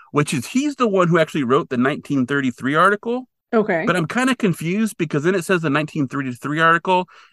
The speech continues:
Speaker 1: is very similar to the nineteen eighty-eight story.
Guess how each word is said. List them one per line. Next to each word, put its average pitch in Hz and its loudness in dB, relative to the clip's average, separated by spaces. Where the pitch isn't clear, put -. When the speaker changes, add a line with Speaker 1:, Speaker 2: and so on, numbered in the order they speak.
Speaker 1:
is 110 -2
very 151 4
similar 147 -2
to - -14
the 120 -2
nineteen 123 -2
eighty-eight 120 -2
story. 107 0